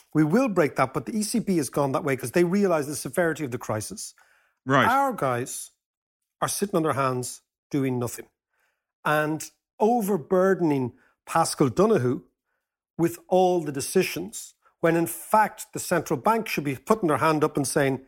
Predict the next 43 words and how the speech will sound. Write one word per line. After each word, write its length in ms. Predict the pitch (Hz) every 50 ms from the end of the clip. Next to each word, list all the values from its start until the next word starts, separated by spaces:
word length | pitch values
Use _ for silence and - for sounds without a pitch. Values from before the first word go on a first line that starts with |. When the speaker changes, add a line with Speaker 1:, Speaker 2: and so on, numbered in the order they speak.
| _ _ _
Speaker 1:
"Here, 400 | _ - 190 170 135 117 - - _ _ _ _ _ _
we're 200 | 175 160 175 170
gonna 180 | 151 156 143 123
help." 300 | 127 135 127 - - - - _ _ - - - -
Speaker 2:
Uh, 200 | 240 240 214 208
do 180 | 147 - 214
we 100 | 196 208
know 280 | 196 202 220 247 277 285
that 160 | 269 262 214
they're 100 | 214 185
not 280 | 165 160 196 - - -
doing 260 | 170 160 147 131 113
that, 220 | 110 107 104 -
though? 140 | - 95 92
I 40 | 95
mean, 200 | 110 123 135 156
are 100 | 151 147
they, 500 | 135 - 190 196 190 190 180 165 147 135 _ _ _ _ _ _ _ _
is, 260 | - 147 131 - - -
is 200 | 175 165 151 135
all 200 | 190 190 208 220
this 140 | 202 190 -
going 220 | - 180 165 160
on 220 | 160 156 156 151 151
in 100 | 139 123
the 100 | 120 110
background? 600 | - 143 160 - - 139 113 101 87 80 80 - _ _ _ _ -
Speaker 1:
No, 120 | 160 151
going 280 | 117 185 202 233 247 247
on 140 | 240 233
in 60 | 220 196
the 80 | 180
background 760 | 131 - 156 151 - - 170 147 135 131 127 117 - - - _ _ -
is 140 | 156 135 135
a 40 |
bullshitter's 560 | 123 - 185 196 202 190 - - 143 143 117 120
way 200 | 143 139 135 135
to 100 | - 127
say 200 | - - 151 139
doing 280 | 117 - 143 135 131 127
nothing, 280 | 135 131 - - - - _ _ _ _ _ -
right? 240 | 143 156 202 202 - _ _ _ _ -
Speaker 2:
<laughs> 260 | 117 113 - -